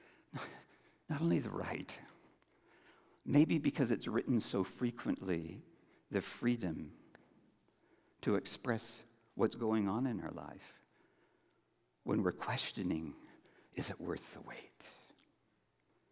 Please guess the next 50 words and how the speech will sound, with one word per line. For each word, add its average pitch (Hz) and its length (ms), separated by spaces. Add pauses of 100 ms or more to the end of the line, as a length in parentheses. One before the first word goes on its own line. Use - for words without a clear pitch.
(300)
Is 92 140
there 90 100
a 90 40
way 90 220
out - 160
of - 200
this, - 260 (100)
around 78 560
this, - 760 (1040)
that - 100
I 87 60
don't 87 100
have - 220
to - 80
face - 400
this? - 100 (1080)
We 165 200
also 180 320
have 110 200
the 110 60
counsel, 135 560
and 98 160
I'm, 95 120 (300)
uh, - 300
drifting 120 380
from 113 180
my 107 100
notes 120 360
here, 117 100
but 110 160
it 110 60
occurs 143 400
to 131 100
me 127 120
to 117 100
say, 135 240
do 143 100
you 165 80
remember 180 260
the 123 200
anguish 127 500
of 104 100
Jesus 107 460
in 117 80
the 95 80
garden 127 540
when 92 100
he 90 60
was 85 220
praying? - 640